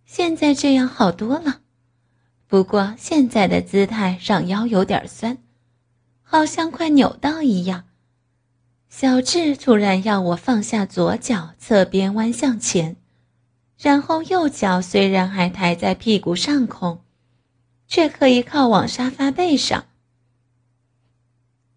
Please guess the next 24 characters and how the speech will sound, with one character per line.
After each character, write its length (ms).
好 240
害 240
怕 240
这 160
样 140
的 100
姿 280
势 280
会 260
让 200
我 80
睡 260
着 300
哦， 300
真 260
舒 300
服 240
呢。 340
小 300
智 240
没 160
有 160
说 240
话， 320